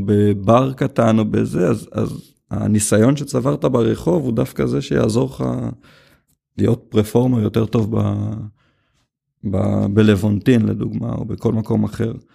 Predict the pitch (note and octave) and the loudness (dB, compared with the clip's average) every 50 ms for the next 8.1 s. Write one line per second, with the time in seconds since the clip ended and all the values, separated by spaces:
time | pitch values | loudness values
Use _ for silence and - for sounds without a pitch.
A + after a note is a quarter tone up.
0 | _ _ _ _ _ _ _ _ _ - G2+ F#2 F#2 F#2 F#2 F#2 - - - - | _ _ _ _ _ _ _ _ _ -6 -6 -2 -2 -2 -2 -4 -6 -6 -2 2
1 | B2 F3+ F#3 A2 G2 G2 G2 - - - C3+ C#3 B2+ G#2 G2+ G#2+ B2 C3+ C#3+ D3 | 2 2 2 0 -2 -2 -4 -6 -4 -2 0 2 2 4 6 6 6 6 6 6
2 | C#3+ C#3+ C#3+ C#3+ C#3 C3+ C3 C3 B2+ C3 B2 B2 A#2+ B2 A#2+ A#2+ A#2 - C3+ C3 | 6 6 4 4 4 4 4 4 2 2 0 -2 -2 0 -2 -2 0 -2 -2 0
3 | C#3 D3 C3+ A2+ G#2+ G#2 - C3 C#3+ C#3+ D3+ D#3 D#3 D3+ C#3+ C#3 D#3 E3 E3 - | 2 0 0 0 -2 -6 -6 -2 0 2 2 2 2 0 -2 -4 -6 -8 -10 -12
4 | - - _ _ _ _ _ _ _ _ _ _ _ _ _ _ _ _ _ _ | -14 -18 _ _ _ _ _ _ _ _ _ _ _ _ _ _ _ _ _ _
5 | - G#2+ G#2 - - - A#2+ B2 A2+ - - - G2+ G#2+ B2+ D3+ B2 F#2 F#2 - | -2 -2 -2 -2 -2 0 0 0 0 0 0 2 2 4 4 4 2 0 -4 -4
6 | - A#2 A#2 - - G#2 - - - - - - - - _ _ _ _ - A2+ | -4 -4 -2 -4 -6 -6 -8 -8 -8 -8 -8 -10 -12 -16 _ _ _ _ -6 -2
7 | A2 G#2 G#2+ G#2+ G2 - - A2+ A2+ A2 A#2 A2+ A2 A2 A2 A2 A2 G#2+ G#2+ G#2+ | 0 2 2 0 0 -2 -2 -2 0 0 2 2 2 2 2 2 0 -2 -2 -4
8 | G#2+ | -4